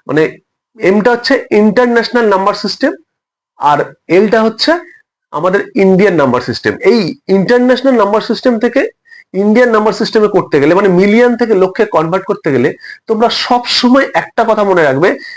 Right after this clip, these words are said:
মিলিয়নটাকে টেন দিয়ে মাল্টিপ্লাই করবে, মানে দশ দিয়ে গুণ করবে, অথবা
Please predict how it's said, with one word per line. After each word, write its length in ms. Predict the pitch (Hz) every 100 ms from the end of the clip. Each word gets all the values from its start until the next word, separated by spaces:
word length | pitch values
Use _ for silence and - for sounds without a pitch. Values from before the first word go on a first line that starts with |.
| -
মিলিয়নটাকে 680 | 147 180 214 247 254 233 247 - _ -
টেন 380 | 220 202 226 233
দিয়ে 180 | 247 233 214 - -
মাল্টিপ্লাই 580 | 160 170 180 226 233
করবে, 300 | 233 240 220 285 - -
মানে 160 | 165 185
দশ 500 | 143 139 170 208 190 190
দিয়ে 200 | 220 247
গুণ 420 | 202 139 170 214
করবে, 400 | 214 240 220 254 320 _ _ - - -
অথবা 760 | 165 208 - 285 269 160 151